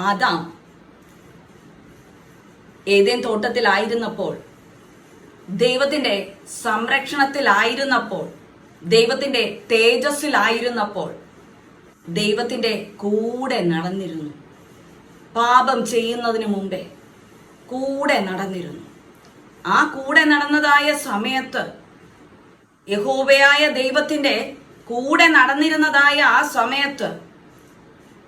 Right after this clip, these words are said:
ആദാം പിതാവിനും മാതാവിനും യാതൊരു ബുദ്ധിമുട്ടോ പ്രയാസങ്ങളോ ഒന്നും ജീവിതത്തിൽ കടന്നു വന്നിരുന്നില്ല.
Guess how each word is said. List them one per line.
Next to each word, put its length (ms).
ആദാം 340
പിതാവിനും 640
മാതാവിനും 720
യാതൊരു 580
ബുദ്ധിമുട്ടോ 540
പ്രയാസങ്ങളോ 840
ഒന്നും 320
ജീവിതത്തിൽ 600
കടന്നു 360
വന്നിരുന്നില്ല. 520